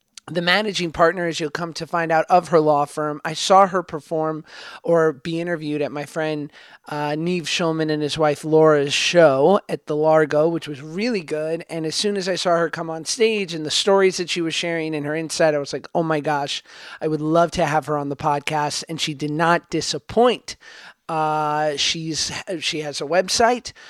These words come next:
called it's over easy dot com, which you will come to find out exactly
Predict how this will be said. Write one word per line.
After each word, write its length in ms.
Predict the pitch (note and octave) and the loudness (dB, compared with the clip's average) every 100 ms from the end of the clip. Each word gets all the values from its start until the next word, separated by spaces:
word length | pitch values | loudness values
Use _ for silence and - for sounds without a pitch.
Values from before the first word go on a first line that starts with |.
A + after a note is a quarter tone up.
| - - | -14 -6
called 260 | E3+ D3+ D3 | 0 0 0
it's 160 | E3 E3+ | -2 2
over 260 | D#3 D3+ | 2 2
easy 360 | D#3+ F#3+ G3 F#3+ | 0 -2 -2 4
dot 220 | D#3+ C#3+ | 4 4
com, 300 | - G3 G#3+ | 2 2 2
which 160 | E3 - | -2 -4
you 80 | |
will 140 | D3 C#3 | -4 -4
come 260 | - F#3 | -4 -4
to 140 | F3 D#3+ | -6 -8
find 340 | E3 D#3+ D#3 | -4 -2 -2
out 240 | D#3+ F3 C#3 | -2 -4 -6
exactly 880 | C3+ - E3 E3 D#3+ - D#3 F3+ | -14 -8 -2 0 -2 -4 -6 -6